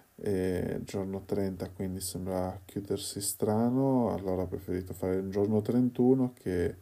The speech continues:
fosse più possibile produttivo. Quindi, quindi che dire, adesso avrò un book da sbozzare,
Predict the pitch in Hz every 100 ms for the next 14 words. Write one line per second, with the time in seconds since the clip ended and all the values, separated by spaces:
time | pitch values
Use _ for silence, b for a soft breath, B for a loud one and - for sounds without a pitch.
0 | B B B B B _ 95 - - 95
1 | 120 127 131 127 120 - - 113 107 104
2 | 101 95 - 90 87 - - - - -
3 | _ B B B B B B B _ 143
4 | 143 139 139 139 139 131 - - 120 117
5 | 117 113 101 110 104 104 104 _ B B
6 | B B B _ 110 110 113 - 120 113
7 | 107 92 90 92 - 110 107 98 95 92
8 | 92 101 131 160 160 - 101 101 107 101
9 | - 85 71 -